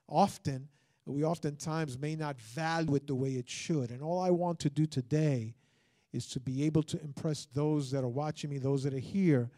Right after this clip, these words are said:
that Christmas is not just another date on the calendar,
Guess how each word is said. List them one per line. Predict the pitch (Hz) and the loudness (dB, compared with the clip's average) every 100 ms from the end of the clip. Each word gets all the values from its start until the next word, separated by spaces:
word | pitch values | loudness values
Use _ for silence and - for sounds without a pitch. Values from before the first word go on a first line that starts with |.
| _ _ _ _ - | _ _ _ _ -4
that | 143 139 - | -4 -4 -2
Christmas | - 254 - 190 165 | 2 2 0 -2 0
is | 135 | -4
not | 143 190 208 156 | -4 -6 -6 -8
just | 127 185 - | 0 0 0
another | 143 160 147 123 | -4 -2 -2 -6
date | - 160 165 - | -4 -4 -4 -8
on | 147 | -10
the | 120 | -8
calendar, | - 202 202 131 104 110 | -10 -10 -8 -10 -10 -14